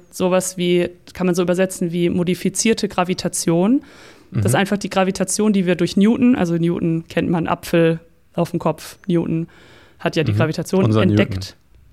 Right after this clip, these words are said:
Speaker 1: Unser
Speaker 2: Nicht
Speaker 1: Newton.
Speaker 2: zu verwechseln mit Jimmy Neutron.
Speaker 1: Nicht zu <laughs> verwechseln mit Jimmy Neutron.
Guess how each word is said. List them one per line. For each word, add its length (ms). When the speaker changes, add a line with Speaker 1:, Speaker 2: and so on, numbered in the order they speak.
Speaker 1:
Unser 320
Speaker 2:
Nicht 120
Speaker 1:
Newton. 140
Speaker 2:
zu 40
verwechseln 400
mit 180
Jimmy 180
Neutron. 460
Speaker 1:
Nicht 220
zu 80
<laughs> 20
verwechseln 600
mit 220
Jimmy 180
Neutron. 440